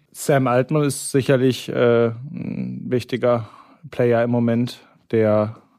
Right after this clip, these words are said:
ja sehr stark im, bei, bei OpenAI mitarbeitet. Ähm,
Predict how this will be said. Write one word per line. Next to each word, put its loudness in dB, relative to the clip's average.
ja 0
sehr 0
stark -2
im, -8
bei, 2
bei -4
OpenAI 0
mitarbeitet. -2
Ähm, 0